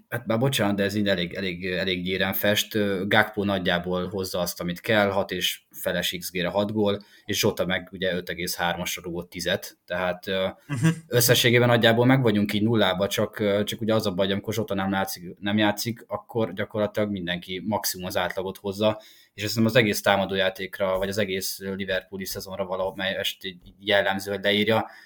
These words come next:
Speaker 1: Hiába dolgoz ki egyébként a Liver-, vagy dolgozta ki a csapat a leg-, legmagasabb minőségű helyzeteket, a szezon átlagot nézünk, de, hát, nem sikerül igazából ezeket a helyzeteket berúgni.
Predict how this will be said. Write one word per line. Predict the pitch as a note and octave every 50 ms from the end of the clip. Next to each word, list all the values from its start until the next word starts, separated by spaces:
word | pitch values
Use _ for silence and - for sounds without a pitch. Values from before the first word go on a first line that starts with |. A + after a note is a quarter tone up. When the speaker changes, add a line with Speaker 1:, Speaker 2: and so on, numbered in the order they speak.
| - _
Speaker 1:
Hiába | - - C3+ C#3 C3 A2+ A2 G#2
dolgoz | G#2+ G#2 G#2 G2+ G#2+ G2+ -
ki | - - G#2+
egyébként | G#2 G2+ G2+ - - G#2 G2+ G2+
a | G#2+
Liver-, | G2+ G2+ G2 F#2+ E2+ F#2 _
vagy | - G#2+
dolgozta | F#2+ G#2+ G#2 G2+ G2+ G#2 - - G2
ki | - -
a | G2+
csapat | G2 - G#2+ - - G2 -
a | G2
leg-, | G2 G2 F#2 - -
legmagasabb | G2 F#2+ F#2+ G2 G2 G2 F#2+ - - G2 F#2+
minőségű | G2+ G2 G2 F#2+ - - G2 F#2
helyzeteket, | F#2 F#2+ F#2 - F#2+ - F#2+ - G#2 -
a | G2
szezon | - - G2+ F#2+ G2 G2
átlagot | F#2+ F#2 F#2 - G2 G2 G2+ -
nézünk, | - G2 F#2+ F#2+ G#2 G#2 G#2+ G#2 - - - _ _ _ _ _
de, | - F2+ G2 G2 G2+ G2+ G2 F#2 - - -
hát, | G#2+ G#2 F#2+ G#2
nem | A2 G#2+ G2
sikerül | - - - - E2+ F2 E2
igazából | E2+ F2+ F2 F#2 - F2 F2+ F2+
ezeket | F2 F#2 F2+ - -
a | F#2
helyzeteket | F2 F#2 F2+ F2 F2+ - F2 - F#2 F2+
berúgni. | F2 F2+ F2 F2+ F2 F2 F2+ G2+ G#2+ -